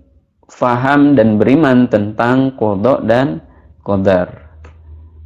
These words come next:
Dan yang keenam adalah tenang dalam mengarungi kehidupan. Dan yang ketujuh,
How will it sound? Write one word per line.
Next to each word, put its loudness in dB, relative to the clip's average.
Dan 2
yang 0
keenam -2
adalah -2
tenang 2
dalam 2
mengarungi 0
kehidupan. -4
Dan 2
yang 0
ketujuh, -2